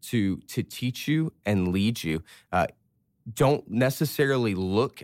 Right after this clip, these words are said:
at youth ministry as a stepping stone, but look at it as an opportunity for sanctification. And, uh, and, and really, I have seen God work that out in me as I've grown in my teaching skills, as I've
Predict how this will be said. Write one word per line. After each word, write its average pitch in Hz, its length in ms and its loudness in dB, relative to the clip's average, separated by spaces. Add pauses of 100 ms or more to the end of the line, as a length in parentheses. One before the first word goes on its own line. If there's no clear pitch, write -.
at 92 340 -2 (260)
youth 104 240 0
ministry 110 520 2 (140)
as 101 120 -4
a - 60 -10
stepping - 540 0
stone, 87 420 -2 (260)
but 120 160 2
look 120 340 0
at 139 260 2
it 98 140 -4 (120)
as 110 180 -2
an 104 80 0
opportunity 117 720 0
for 101 180 -4
sanctification. 95 960 -4 (260)
And, 98 300 2
uh, 92 220 2
and, 104 180 -2
and 101 240 0
really, 123 340 2
I 110 240 0
have 107 260 -2
seen 107 460 -2
God 92 280 0
work 90 400 -4
that 95 260 0
out 98 260 -2
in 85 260 -4
me 110 280 2 (300)
as 104 220 2
I've 87 360 0 (200)
grown 107 420 2
in 98 140 0
my 85 160 0
teaching 104 500 -2
skills, 82 500 -2
as 95 200 0
I've 95 200 2